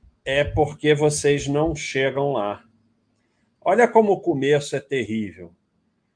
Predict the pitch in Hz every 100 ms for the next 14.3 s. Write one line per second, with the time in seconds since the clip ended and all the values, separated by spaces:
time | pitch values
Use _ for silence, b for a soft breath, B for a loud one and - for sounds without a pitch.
0 | _ - 135 139 147 151 139 117 131 127
1 | 98 120 139 131 120 - 131 127 110 120
2 | 131 135 - 156 185 190 - 170 131 135
3 | 185 170 147 123 - 151 147 151 170 165
4 | 170 156 151 156 156 151 151 - 120 123
5 | 123 _ _ _ _ _ _ _ _ _
6 | _ _ 127 127 143 143 113 131 165 170
7 | 151 120 127 104 - 127 135 175 180 165
8 | - 156 127 127 135 120 117 110 - 127
9 | 156 147 127 131 147 120 117 135 113 117
10 | 104 104 90 85 - _ _ _ _ _
11 | _ - 120 120 165 180 165 120 135 123
12 | 120 123 113 110 - - 143 147 120 -
13 | 135 135 - 131 120 127 123 117 110 110
14 | 95 85 -